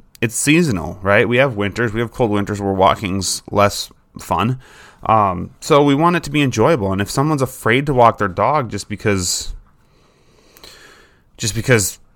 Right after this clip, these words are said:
they're afraid the neighbor dogs are gonna charge them, or that if they pass somebody on the street, either, you know, that they're, they're gonna get not attacked, but just, like, jumped all over or whatever,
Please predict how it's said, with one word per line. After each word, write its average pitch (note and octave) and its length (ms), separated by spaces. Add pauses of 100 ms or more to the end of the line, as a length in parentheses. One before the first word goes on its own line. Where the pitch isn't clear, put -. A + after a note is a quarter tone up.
(160)
they're A#2 120
afraid A#2 300
the G#2+ 60
neighbor G#2 240
dogs G#2+ 300
are G#2+ 40
gonna G#2 160
charge G#2+ 320
them, A2 160
or G2 260
that G2 200
if G2 100
they G2 100
pass G2+ 300
somebody G#2 240
on G2 100
the G2 80
street, A2+ 460
either, F#2+ 360
you G2+ 140
know, F#2 140
that F#2+ 180
they're, G2+ 180
they're G2 180
gonna G2 160
get F#2+ 240 (580)
not G#2+ 180
attacked, D3 480
but F#2 100
just, - 200
like, F#2 180 (540)
jumped G#2 260
all G2+ 140
over G2 240
or F#2+ 60
whatever, G2+ 520